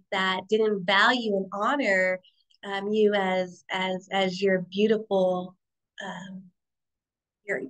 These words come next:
beautiful essence. Maybe you've had an ex that didn't treat you well and you're healing through that. Or maybe you didn't treat your ex well and you're healing through that. And all these emotions of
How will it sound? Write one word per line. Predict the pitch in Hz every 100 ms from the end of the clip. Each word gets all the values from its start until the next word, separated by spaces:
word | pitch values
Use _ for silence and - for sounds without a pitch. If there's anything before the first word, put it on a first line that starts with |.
| -
beautiful | 226 214 208
essence. | 262 262 190 170 - - - - - -
Maybe | 185 196 220
you've | 220
had | 208 214 208 -
an | 196 202
ex | 277 302 - - - -
that | 202 196
didn't | 220 214 220
treat | 262 320 -
you | 247
well | 190 175 - - - - - -
and | 202 190 196
you're | 190
healing | 196 226 214 208
through | 214 220
that. | 247 269 196
Or | 190
maybe | 196 196 208
you | 240 247 370
didn't | 320 233 214 -
treat | 214 220 -
your | -
ex | 311 427 -
well | 226 196 190
and | 190
you're | 196
healing | 196 208 220 220
through | 240 233
that. | 294 262
And | 208
all | 202 214
these | 233 226
emotions | 202 208 294 294 208 196
of | 196 196